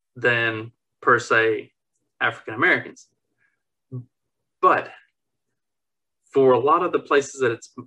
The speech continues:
these laws are most heavily enforced, it's in rural inner, or urban inner city areas where the densest of that lower class population are Black people in project housing and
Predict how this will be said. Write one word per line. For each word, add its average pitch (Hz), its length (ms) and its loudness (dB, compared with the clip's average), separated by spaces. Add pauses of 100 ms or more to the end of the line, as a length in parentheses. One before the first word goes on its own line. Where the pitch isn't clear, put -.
(120)
these 127 240 -6
laws 127 460 2
are 113 180 -2
most 120 360 -4 (160)
heavily 139 540 0
enforced, - 800 -4 (500)
it's 135 260 0
in 123 460 -2 (520)
rural 151 560 4
inner, 147 220 -2 (120)
or 113 360 2 (200)
urban 160 500 0
inner 151 160 -2
city 135 340 -2
areas 139 600 2 (880)
where 123 600 2
the 120 220 -8 (280)
densest 156 600 -2
of 139 260 0
that 123 400 0
lower 127 300 0
class 117 300 -4
population 123 760 -4 (200)
are 113 600 0
Black 120 280 0
people 131 280 -8
in 113 480 -6
project 143 380 -2
housing 107 380 -2
and 107 540 -6